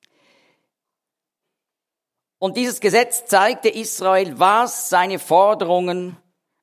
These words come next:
sind, wie heilig Gott ist, was er vom Menschen verlangt, grundsätzlich. Und schon bald merkten die Israeliten, wir sind gar nicht fähig, diese Gesetze einzuhalten.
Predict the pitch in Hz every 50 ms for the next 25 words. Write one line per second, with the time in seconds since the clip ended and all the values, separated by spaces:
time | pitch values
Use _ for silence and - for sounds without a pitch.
0 | _ _ _ - - 147 135 110 90 78 - _ - - - - _ _ _ _
1 | _ _ _ _ _ _ _ _ _ _ _ _ _ _ _ _ _ _ _ _
2 | _ _ - 156 185 147 127 180 220 247 240 220 202 - - - - 175 180 180
3 | - - - 151 110 - - - - - - - _ _ _ _ _ _ - 160
4 | 190 185 - 208 208 196 202 202 180 185 190 214 226 202 - 185 202 196 - -
5 | _ _ _ - 170 165 170 185 185 131 92 - - _ - - - - - 151
6 | 170 180 156 - 151 117 - - - - - - - - - - _ _ _ _
7 | _ _ _ _ _ _ _ _ _ _ - - 156 170 151 - - _ _ _
8 | _ _ _ - 165 185 185 185 190 214 226 - 170 185 190 190 185 - 160 156
9 | 165 156 - - 147 156 156 - - 135 131 131 123 131 127 - - 120 117 120
10 | 107 - - - 110 110 120 110 - 110 104 98 101 92 101 92 98 92 92 _
11 | - - 95 - - 95 95 90 _ - - 71 - 76 69 _ _ _ _